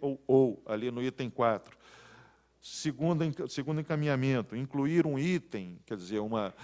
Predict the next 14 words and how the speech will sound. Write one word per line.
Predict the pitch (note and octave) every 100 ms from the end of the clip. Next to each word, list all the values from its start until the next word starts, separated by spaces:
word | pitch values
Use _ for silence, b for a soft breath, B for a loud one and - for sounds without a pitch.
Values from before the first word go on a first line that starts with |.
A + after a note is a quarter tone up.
| B
a, | G#2 G#2+
uma, | G#2+ A#2
seria | G#2+ A#2 A#2
uma | C3
alteração | A#2+ C3 B2+ A2 - C3 A#2+
no | A2+
item | A2+ A2 G2
cinco | - C#3+ D#3 -
e | A#2+
a | B2
inclusão | B2 A#2 F#2 B2 B2+
de | A#2
um | A2
item | A#2+ D#3+ D#3 G#2